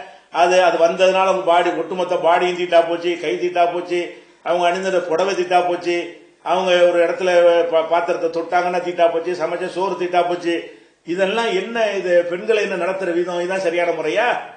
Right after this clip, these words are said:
அப்ப இந்த பெண்களுடைய மாதவிடாய் சம்பந்தமாக இஸ்லாம் சொன்னது இன்றைக்கு காலத்தை வென்று நிக்கிறதா,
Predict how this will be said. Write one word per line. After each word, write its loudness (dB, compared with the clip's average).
அப்ப -2
இந்த 0
பெண்களுடைய 2
மாதவிடாய் 2
சம்பந்தமாக -2
இஸ்லாம் 2
சொன்னது 2
இன்றைக்கு -4
காலத்தை 2
வென்று -4
நிக்கிறதா, 0